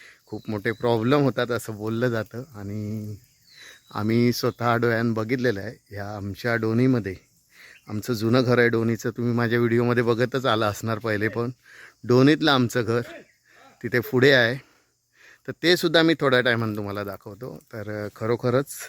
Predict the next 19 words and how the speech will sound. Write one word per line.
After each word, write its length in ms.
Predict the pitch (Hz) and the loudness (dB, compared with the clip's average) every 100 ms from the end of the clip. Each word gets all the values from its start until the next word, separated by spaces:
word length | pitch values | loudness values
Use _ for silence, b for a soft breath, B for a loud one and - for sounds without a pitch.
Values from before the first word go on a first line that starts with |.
| - _ B B B B | -18 _ B B B B
अजूनही 960 | 110 101 117 113 120 117 117 120 120 123 | -6 0 2 4 2 2 2 2 2 0
देव 280 | 113 120 127 | 4 4 4
कुठेतरी 480 | 117 110 113 120 | -2 -8 -6 0
आहे 220 | 120 104 117 | 0 2 0
असं 240 | 107 113 | -2 -6
आपण 200 | 104 113 | -8 -8
बोलू 240 | 104 110 | -4 -4
शकतो. 360 | 127 113 - 123 | -4 -6 -10 -10
आहे 260 | 113 104 127 | -6 -4 0
म्हणजे 220 | 123 131 | 0 2
आहेच. 380 | 120 101 123 - - - _ _ b b b b b b b - | 0 0 -2 -2 -14 -20 _ _ b b b b b b b -18
तर 40 | 101 | -14
खूप 180 | 113 110 | -10 -4
मोठं 260 | 113 104 110 | -4 -4 -6
सत्व 300 | - 98 107 | -8 -10 -6
आहे. 140 | 117 | -6
ते 360 | - 117 120 139 - 123 | -6 -6 -6 -8 -12 -8
नशापानी 560 | 110 - 131 127 120 | -8 0 0 2 2
आणि 240 | 113 117 | 0 0